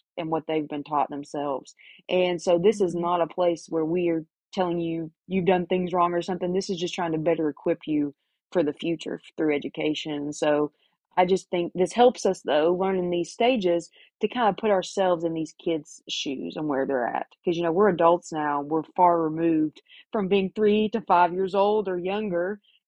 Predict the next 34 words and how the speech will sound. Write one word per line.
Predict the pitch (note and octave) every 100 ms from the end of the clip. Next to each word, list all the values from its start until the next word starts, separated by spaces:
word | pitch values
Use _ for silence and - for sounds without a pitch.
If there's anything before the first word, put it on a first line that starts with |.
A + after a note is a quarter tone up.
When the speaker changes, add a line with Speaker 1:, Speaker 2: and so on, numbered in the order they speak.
| -
Speaker 1:
and, | F#3+ F#3+ F3+ F3+
uh, | F3+ F3
we | F#3+
don't | G#3
remember | F3 G3 G#3+ F3+
a |
lot | E3 E3
of |
that | E3+ E3+
anyway, | G3+ F3+ E3+ E3+
and | E3+
so | F3+
it's | E3+ -
hard | F#3 F3+
for | F3+ E3+
us | -
to | -
kinda | E3 D#3
grasp | D#3+ E3+ E3 - E3+
where | D#3
they're | C#3+ D3+
at. | D#3 D3+ - _ _ _ -
But | E3+
I |
think | G3 E3+
revisiting | E3+ E3+ D3+ E3+ D#3+ D#3 D3+ D3+ D3 _ _
some | - F#3 E3
of |
these | D#3+ -
things | F3 E3 D#3+
helps | E3 -
us | D#3 E3
realize, | E3 D#3 D3+ D3+ G3+
"Oh, | G3 E3 E3